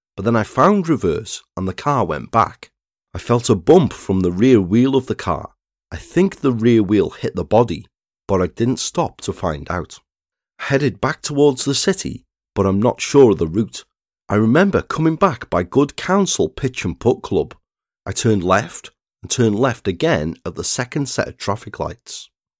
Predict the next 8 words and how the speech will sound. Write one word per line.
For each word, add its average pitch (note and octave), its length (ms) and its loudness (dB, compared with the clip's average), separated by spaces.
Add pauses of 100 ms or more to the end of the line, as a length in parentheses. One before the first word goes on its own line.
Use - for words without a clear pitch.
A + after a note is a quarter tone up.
(200)
I G#2+ 60 -8
came C3+ 320 4
across C3 400 -2
Temple F3+ 560 0
Oak F3+ 320 4
Bridge - 420 0
through A2+ 220 0
Kimmage, - 680 -2